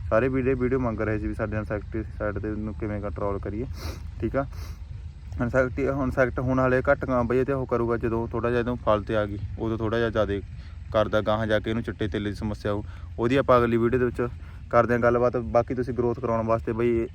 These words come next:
ਇਹ ਚੀਜ਼ਾਂ ਨੂੰ ਵਰਤ ਸਕਦੇ ਹੋ, ਬਹੁਤ ਬੈਸਟ ਰਿਜ਼ਲਟ ਮਿਲਣਗੇ, ਜਿੰਨੇ ਤੁਸੀਂ ਕਹਿੰਦੇ ਹੋ ਉਨੇ ਚੰਗੇ ਰਿਜ਼ਲਟ ਮਿਲਣਗੇ। ਤੇ ਬਾਕੀ ਵੀਡੀਓ ਦੇਖਣ ਲਈ ਸਾਰੇ ਵੀਰਾਂ ਦਾ ਧੰਨਵਾਦ। ਵੀਡੀਓ ਨੂੰ ਲਾਈਕ, ਸ਼ੇਅਰ ਤੇ ਕੁਮੈਂਟ ਲਾਜ਼ਮੀ ਕਰ ਦਿਆ ਕਰੋ। ਅਹ, ਵੀਡੀਓ ਆਪਾਂ ਤੁਹਾਡੇ ਕੰਮ ਦੀ ਬਣਾਉਣੇ ਆ, ਜਿੰਨਾ ਕੁ ਆਪਾਂ ਨੂੰ ਬਈ ਜਾਣਕਾਰੀ, ਤੁਹਾਨੂੰ ਜਾਣਕਾਰੀ ਦੇਣ ਦੀ ਕੋਸ਼ਿਸ਼ ਕਰਦੇ ਆ,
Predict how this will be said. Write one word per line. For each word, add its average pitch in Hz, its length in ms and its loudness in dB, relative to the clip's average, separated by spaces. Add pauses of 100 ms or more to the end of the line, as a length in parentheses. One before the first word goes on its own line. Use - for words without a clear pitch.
(160)
ਇਹ 117 100 2
ਚੀਜ਼ਾਂ 117 240 -2
ਨੂੰ 110 100 0
ਵਰਤ 101 200 2
ਸਕਦੇ 104 280 -2
ਹੋ, 110 60 -6
ਬਹੁਤ 104 280 -4
ਬੈਸਟ 107 320 0
ਰਿਜ਼ਲਟ 104 280 -2
ਮਿਲਣਗੇ, 110 280 -4
ਜਿੰਨੇ 107 240 -2
ਤੁਸੀਂ 101 220 -8
ਕਹਿੰਦੇ 104 180 -2
ਹੋ 110 60 -2
ਉਨੇ 107 120 -4
ਚੰਗੇ 101 260 -4
ਰਿਜ਼ਲਟ 98 260 -2
ਮਿਲਣਗੇ। 110 360 -4 (460)
ਤੇ 113 400 2 (320)
ਬਾਕੀ 113 220 2
ਵੀਡੀਓ 117 240 2
ਦੇਖਣ 127 220 0
ਲਈ 120 100 0
ਸਾਰੇ 113 220 2
ਵੀਰਾਂ 117 260 2
ਦਾ - 80 -12
ਧੰਨਵਾਦ। 107 460 2 (520)
ਵੀਡੀਓ 107 220 -2
ਨੂੰ 120 120 -2
ਲਾਈਕ, 107 420 2
ਸ਼ੇਅਰ 113 380 -2 (100)
ਤੇ 113 280 -2
ਕੁਮੈਂਟ 110 260 -2
ਲਾਜ਼ਮੀ 107 380 0
ਕਰ 101 180 0
ਦਿਆ 98 140 0
ਕਰੋ। 101 220 -4 (720)
ਅਹ, 107 260 -2 (440)
ਵੀਡੀਓ 117 240 4
ਆਪਾਂ 123 140 0
ਤੁਹਾਡੇ 113 220 -2
ਕੰਮ 110 260 2
ਦੀ 110 100 0
ਬਣਾਉਣੇ 107 360 -2
ਆ, 104 80 -4
ਜਿੰਨਾ 107 260 -4
ਕੁ 107 80 -4
ਆਪਾਂ 107 180 -2
ਨੂੰ 107 80 -2
ਬਈ 110 100 -2
ਜਾਣਕਾਰੀ, 107 400 0
ਤੁਹਾਨੂੰ 107 180 -4
ਜਾਣਕਾਰੀ 104 340 -2
ਦੇਣ 101 140 -4
ਦੀ 95 100 -4
ਕੋਸ਼ਿਸ਼ 101 380 -6
ਕਰਦੇ 101 420 0
ਆ, 98 100 -4